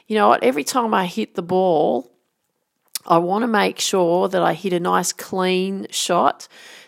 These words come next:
that I'm focused and staying in the moment. My club face is nice and square when I make contact with the ball,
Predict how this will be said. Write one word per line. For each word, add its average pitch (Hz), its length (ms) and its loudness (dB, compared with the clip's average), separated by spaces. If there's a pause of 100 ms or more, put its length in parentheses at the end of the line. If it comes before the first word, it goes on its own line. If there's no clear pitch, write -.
that 170 260 4
I'm 175 140 2
focused 190 640 2
and 175 160 -2
staying 185 480 0
in 180 160 -2
the 175 80 -2
moment. 175 580 0
My 170 160 -6
club 196 360 2
face 190 400 2
is 180 160 -8
nice 185 360 -2
and 180 80 -6
square 185 480 -2
when 185 140 0
I 175 80 0
make 175 280 -2
contact 185 680 -2
with 180 160 -2
the 175 60 -10
ball, 190 520 0